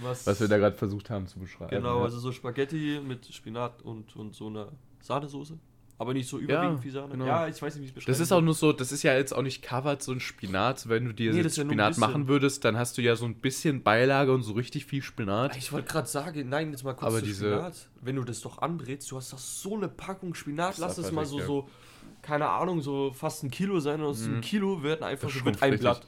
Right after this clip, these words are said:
Speaker 1: Blatt. <laughs>
Speaker 2: Das schrumpft wirklich richtig, ey.
Speaker 1: Das
Speaker 2: Also
Speaker 1: ist
Speaker 2: das,
Speaker 1: brutal.
Speaker 2: da hast du echt keinen Spaß mit, mit Spinat machen, Alter. Das, pff, ja, das ist ein bisschen nervig, ne? Gut, aber wir wollten noch über, über Traumtagebücher
Speaker 1: Genau, das wollte
Speaker 2: reden,
Speaker 1: ich
Speaker 2: ne?
Speaker 1: jetzt, das wollte ich jetzt noch sagen, weil,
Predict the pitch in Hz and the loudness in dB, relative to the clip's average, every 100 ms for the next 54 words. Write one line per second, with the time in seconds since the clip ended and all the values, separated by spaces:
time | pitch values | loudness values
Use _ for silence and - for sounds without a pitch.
0 | - 135 156 - 180 127 165 165 175 170 | 0 4 4 8 8 8 6 6 4 0
1 | 156 - 165 143 98 95 98 131 - 131 | -2 -4 -6 -2 0 2 0 -2 -4 -6
2 | 123 123 - - 113 131 135 - 143 131 | -4 -8 -4 0 0 0 -4 -2 -2 -2
3 | - 127 - 104 - - 87 - 95 92 | -2 -2 0 -4 -6 -10 -10 -8 -2 0
4 | 92 90 92 98 92 90 101 95 107 - | 0 0 -4 -2 -2 -2 -2 -4 -6 -8
5 | - 113 - - - - - - - 92 | -10 -12 -14 -16 -16 -16 -18 -20 -8 0
6 | 92 95 - - - 104 - 113 107 110 | 2 2 -2 -18 -6 -4 -4 -4 -4 -4
7 | 104 113 131 151 139 135 110 95 107 151 | -4 -6 -4 0 0 0 -2 0 0 0
8 | - - - - - - 170 151 123 123 | -6 -18 -16 -16 -16 -4 0 2 2 4
9 | 131 143 131 117 104 101 107 107 - 120 | 4 4 0 0 2 2 2 -4 -2 -4
10 | 107 - - 104 101 147 160 151 139 143 | -4 -8 -6 -2 0 4 6 4 4 2
11 | 135 143 127 - 127 123 135 131 135 139 | 2 -2 -2 -6 -8 -2 -2 -2 -6 -6
12 | 123 123 139 127 120 120 | -4 -2 -2 -2 -2 -2